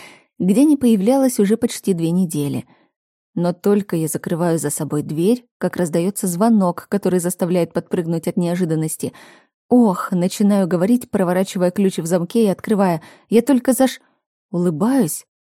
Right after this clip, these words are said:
но тут же проглатываю остатки фразы, когда вижу, что предки приехали в гости не одни. Сердце ухает в пятки. А он-то что тут забыл? «Сюрприз, дочурка!» —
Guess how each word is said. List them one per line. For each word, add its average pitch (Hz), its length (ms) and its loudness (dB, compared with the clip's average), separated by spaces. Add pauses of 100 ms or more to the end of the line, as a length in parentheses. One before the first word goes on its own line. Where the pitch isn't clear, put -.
(280)
но 190 140 0
тут 208 160 2
же 202 120 -4
проглатываю 196 580 0
остатки 202 400 -2
фразы, 247 380 0
когда 180 260 -2
вижу, 240 320 -2
что - 180 -4
предки 175 460 -4
приехали 247 540 2
в 220 100 -2
гости 180 440 -4
не 202 260 0
одни. 175 520 -2 (680)
Сердце - 640 -4
ухает 175 420 -6
в - 100 -20 (120)
пятки. 151 520 -6 (220)
А 214 80 4
он-то 202 300 0
что - 180 -6
тут 165 220 -6
забыл? 175 480 0 (880)
«Сюрприз, 240 760 4
дочурка!» — 214 760 2